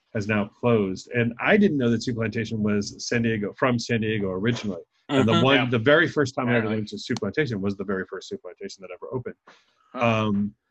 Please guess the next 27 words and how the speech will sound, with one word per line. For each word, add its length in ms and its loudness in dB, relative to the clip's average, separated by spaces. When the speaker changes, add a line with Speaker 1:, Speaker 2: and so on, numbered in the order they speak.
Speaker 1:
when 340 6
I 160 4
was 180 6
a 40 0
vegetarian, 840 2
it 200 4
was 540 0
the 260 0
place 240 -2
I 80 -4
loved 280 -2
to 80 -4
go 280 2
because 320 -2
they 140 -2
had, 400 0
uh, 140 -2
Santa 280 -6
Fe 140 -4
chili. 340 -4
They 180 -4
had 100 -4
a 120 -2
vegetarian 500 -4
chili, 360 -4
which 140 -20
was 140 -6